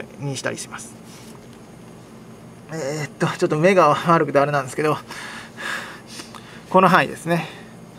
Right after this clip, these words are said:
この範囲を超えていたら待ったり、待って、えー、落ち着くまで待ったら、その後にまた昇圧するということになります。とりあえず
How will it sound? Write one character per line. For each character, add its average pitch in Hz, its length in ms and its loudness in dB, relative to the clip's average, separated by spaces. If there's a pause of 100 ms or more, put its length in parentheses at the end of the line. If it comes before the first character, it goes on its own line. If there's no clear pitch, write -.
(260)
こ 170 80 4
の 156 60 4
範 151 100 4
囲 127 60 2
を - 20 -4
超 143 140 2
え - 20 -2
て 165 80 -8
い 196 60 -10
た 269 80 6
ら 196 80 6
待 123 120 0
っ - 80 -14
た - 120 -18
り、 - 60 -20 (320)
待 160 140 4
っ 160 60 -16
て、 220 280 4
え 143 80 2
ー、 160 40 6
落 156 240 0
ち - 20 -20
着 - 120 -14
く 156 100 -4
ま 143 100 0
で 131 80 0
待 139 280 -4
っ - 40 -20
た 180 100 2
ら、 220 140 4 (300)
そ 170 140 0
の 160 80 6
後 151 160 -2
に 190 120 0
ま 147 140 2
た - 180 -6
昇 131 200 -2
圧 - 180 -8
す - 80 -14
る - 80 -14
と - 80 -20
い - 20 -20
う - 40 -20 (280)
こ 139 80 -10
と 123 80 -8
に 110 60 -10
な - 60 -12
り - 40 -14
ま - 60 -18
す。 - 80 -18 (260)
と 302 60 -2
り 339 80 6
あ 302 60 6
え - 20 6
ず - 140 -4